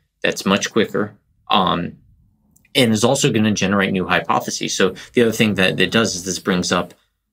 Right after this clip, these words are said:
instead of basically trying to say, "I'm going to be the one processor on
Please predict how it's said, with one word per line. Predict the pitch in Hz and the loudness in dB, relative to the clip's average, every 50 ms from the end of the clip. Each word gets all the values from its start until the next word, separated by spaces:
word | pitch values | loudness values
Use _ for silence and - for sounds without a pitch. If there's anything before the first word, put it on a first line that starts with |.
| _ _ _ _ _ _ _ - | _ _ _ _ _ _ _ -2
instead | - 135 117 - - 139 127 | 0 2 2 4 4 2 2
of | 123 117 | 2 2
basically | 110 107 101 - 113 98 | 2 2 2 2 0 0
trying | - - 107 101 101 | 0 0 0 0 0
to | 92 | 0
say, | 90 - - 98 90 90 | -2 0 2 2 2 2
"I'm | - - 95 98 95 | 2 0 0 0 0
going | 87 98 95 95 92 87 | 2 0 0 0 0 -2
to | - - 92 | 0 -2 -2
be | 82 - 101 95 90 | 0 2 2 2 2
the | 80 92 | 2 0
one | 87 87 87 98 98 98 92 | 0 2 2 2 2 2 0
processor | - - 104 95 95 - - 95 90 - - 90 90 - | -2 -2 0 0 0 2 0 -2 -2 0 -2 -2 -2 -2
on | 87 90 87 85 85 85 85 | -2 -2 -2 -2 -2 -4 -6